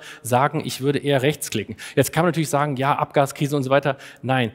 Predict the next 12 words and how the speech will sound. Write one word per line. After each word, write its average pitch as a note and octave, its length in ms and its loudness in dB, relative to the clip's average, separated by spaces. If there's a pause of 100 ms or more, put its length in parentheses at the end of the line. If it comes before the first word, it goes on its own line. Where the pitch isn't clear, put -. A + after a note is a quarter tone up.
(140)
dieses C3 360 0
Urvertrauen C#3 960 0
in B2 120 -4
die B2+ 100 -4
Stabilität B2+ 720 2
dieser C3 220 0
Konzerne D#3+ 640 0
und C3+ 120 -2
in C3 120 -2
ihre B2+ 200 0
Leistungen, E3 600 2
ihre C3 240 0